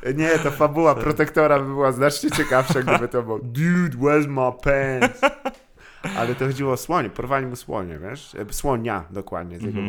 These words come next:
Speaker 1: wo-, ale to się powtórzyło, w Ong Baku była prawie ta sama fabuła.
Speaker 2: No nie no, stary, no, jak gdyby zwycięskiego składu nie ma co zmieniać. <laughs> Jak gdyby
Speaker 1: No.
Speaker 2: słoń zginął, to ludzie kupili, to teraz
Speaker 1: Wow,
Speaker 2: wiesz.
Speaker 1: no.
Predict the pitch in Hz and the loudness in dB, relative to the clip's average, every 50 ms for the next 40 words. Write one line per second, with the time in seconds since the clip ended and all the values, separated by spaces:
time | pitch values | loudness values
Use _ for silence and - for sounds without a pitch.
0 | - - - - - - _ - - - 123 - 180 175 190 180 - 185 180 - | -8 -10 -12 -18 -20 -20 _ -14 -8 -8 -6 -6 -4 -6 -6 -4 -4 -4 -4 -4
1 | 220 226 277 247 156 120 - - 147 147 143 131 131 120 123 - 135 - 131 127 | -8 -8 -4 -2 -2 -4 -2 -2 -2 -2 -2 0 -2 -2 -2 -4 -8 -8 -8 -10
2 | 127 - - 135 147 143 143 - 135 - 160 151 147 139 - 139 151 196 214 170 | -10 -12 -14 -14 -14 -14 -14 -14 -14 -12 -10 -10 -10 -10 -10 -12 -12 -10 -10 -10
3 | 120 - _ _ _ _ _ _ _ - - 135 156 147 160 143 127 143 - - | -10 -12 _ _ _ _ _ _ _ -6 0 2 2 4 4 2 2 2 2 2
4 | 117 110 104 - - - 117 113 107 98 - 110 - 165 143 135 135 127 120 120 | 0 -2 -2 -2 0 0 2 2 2 0 0 0 2 2 2 2 2 0 -2 0
5 | 117 120 113 117 113 - 131 117 - - 131 123 127 - 127 127 120 117 127 127 | 0 -2 -2 -4 -6 -4 -4 -4 0 4 4 4 4 2 2 2 4 4 4 4
6 | 110 139 139 139 139 135 156 165 165 - 240 147 - - - - - - - - | 4 4 2 2 2 0 2 2 2 2 2 0 -2 -4 -6 -8 -10 -12 -10 -8
7 | - - 427 - - - - - 131 - 117 107 - - - - - - - - | 0 0 0 0 0 -4 -4 -4 -4 -4 -4 -4 -4 -4 -4 -4 0 0 0 0
8 | 135 131 127 131 127 139 135 - 147 143 143 139 123 117 117 123 123 120 127 123 | 0 -2 0 2 2 2 2 0 2 2 2 4 4 4 4 4 2 2 2 2
9 | 120 120 117 113 - - - - - - - 127 127 113 123 117 - 131 - - | 4 4 4 2 0 -4 -10 -12 -12 -6 -2 -2 2 2 2 0 0 -4 -4 -2
10 | 110 107 107 113 117 - 120 104 120 117 113 117 113 110 - 110 92 87 92 92 | -2 -2 -2 -4 -4 -6 -4 -2 0 0 0 0 0 -2 -2 -2 -2 -2 -6 -12
11 | 92 | -14